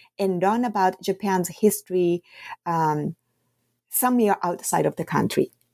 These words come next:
So I chose to study abroad in the United States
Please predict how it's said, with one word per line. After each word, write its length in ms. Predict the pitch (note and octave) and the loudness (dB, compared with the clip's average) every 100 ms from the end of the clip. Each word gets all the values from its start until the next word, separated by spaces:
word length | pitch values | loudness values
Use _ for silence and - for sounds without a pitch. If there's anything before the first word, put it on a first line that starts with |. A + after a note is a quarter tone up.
| _ _ _ _ | _ _ _ _
So 240 | - C4+ - | -2 -2 0
I 100 | A3 | -2
chose 340 | G#3+ B3 A3+ | 0 0 0
to 140 | - A3+ | -2 -6
study 300 | - - A3+ | -4 0 0
abroad 400 | G3 - E4 - - | 2 0 0 -2 -2
in 120 | G#3+ | 0
the 100 | F#3 | 2
United 420 | F3 D3 C3+ - | 2 0 -2 -2
States 480 | - D#4 D4+ D4 | -2 0 0 0